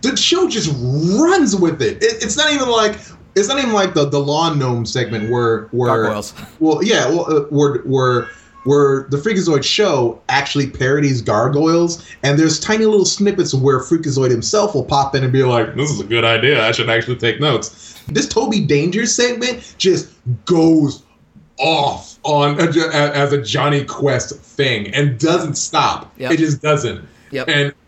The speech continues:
Speaker 1: what really, what really made me and Serena kind of, kind of die <laughs> on the inside
Speaker 2: Oh, you told me
Speaker 1: a
Speaker 2: about
Speaker 1: little
Speaker 2: this.
Speaker 1: bit. Well, uh, well, y-, well, well, actually,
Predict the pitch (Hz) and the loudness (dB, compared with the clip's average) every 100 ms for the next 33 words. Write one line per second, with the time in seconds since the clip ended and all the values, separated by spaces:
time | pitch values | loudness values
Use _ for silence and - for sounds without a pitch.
0 | - 156 135 147 196 165 - - _ _ | -2 0 2 2 4 4 0 -6 _ _
1 | 117 117 107 131 131 117 120 117 104 - | -4 -2 0 0 0 0 0 0 0 -4
2 | 110 113 104 107 110 104 - 104 101 101 | -2 -2 -2 -2 -2 -2 -2 -2 0 -2
3 | 95 - _ _ _ _ _ _ _ - | -6 -14 _ _ _ _ _ _ _ -2
4 | 180 185 127 101 120 117 104 90 107 226 | 2 2 2 0 2 2 2 0 0 0
5 | - - 247 - - 208 170 185 175 202 | 0 0 0 0 0 0 0 0 0 0
6 | - - 165 160 170 165 139 123 110 - | -4 -2 0 0 0 -2 -2 -2 -4 -6
7 | - _ _ _ 175 185 156 175 180 180 | -12 _ _ _ -4 -2 -2 -2 -2 0
8 | 190 208 - 160 160 165 208 185 | 2 2 2 -2 0 0 0 -2